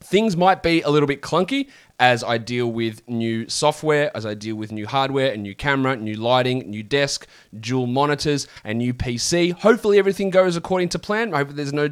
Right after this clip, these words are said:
not too many hiccups or things going wrong, but whatever there is, we will endeavor to get those fixed over the coming weeks. But that's where we're at. We are here.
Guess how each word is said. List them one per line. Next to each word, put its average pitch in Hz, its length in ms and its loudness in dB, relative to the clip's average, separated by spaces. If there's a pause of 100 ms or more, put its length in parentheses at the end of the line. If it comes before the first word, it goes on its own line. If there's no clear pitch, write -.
not 147 280 -2
too 151 120 -2
many 147 300 0 (340)
hiccups 165 420 2
or 135 120 0
things 139 300 -2
going 131 260 2
wrong, 214 400 2
but - 260 -2 (280)
whatever 110 260 -2
there 120 100 2
is, 127 180 2
we 117 140 -2
will 117 160 0
endeavor 120 560 -2
to 120 80 -12
get 117 200 -8
those 110 200 -4
fixed - 400 -2
over 127 160 2
the 117 80 -2
coming 127 320 -2
weeks. 139 240 2
But 117 160 -6
that's 123 180 -4
where 123 200 0
we're 117 100 0
at. 127 240 2 (320)
We 120 140 4
are 117 100 6
here. 127 400 4